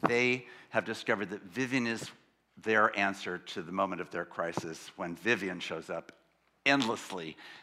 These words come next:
to be a person who, uh, shows the compassion and love of Jesus Christ. So that's a pretty amazing well and, uh, a, a great gift. It's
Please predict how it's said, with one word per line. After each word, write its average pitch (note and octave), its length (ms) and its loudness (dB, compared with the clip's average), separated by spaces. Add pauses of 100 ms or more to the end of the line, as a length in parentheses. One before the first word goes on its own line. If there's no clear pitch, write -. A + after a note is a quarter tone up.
(120)
to - 100 -14
be G2+ 80 -2
a G2 40 -2
person G2 480 -2
who, F2+ 500 -6 (100)
uh, F2 260 0 (520)
shows G#2 260 -4
the G2 80 -8
compassion F#2 480 -6
and E2+ 120 -8
love E2 220 -4
of D#2 80 -14
Jesus D#2 320 -14
Christ. D#2+ 420 -10
So F2 200 -6 (640)
that's A2+ 180 -6
a A#2 40 -12
pretty A2+ 260 -2
amazing F#2 540 -6 (120)
well E2 420 -4 (280)
and, E2+ 300 -10
uh, D#2 240 -2 (360)
a, F2 80 -6 (140)
a F2 80 -4
great E2+ 260 -8
gift. C#2+ 340 -14 (1000)
It's C#3 300 2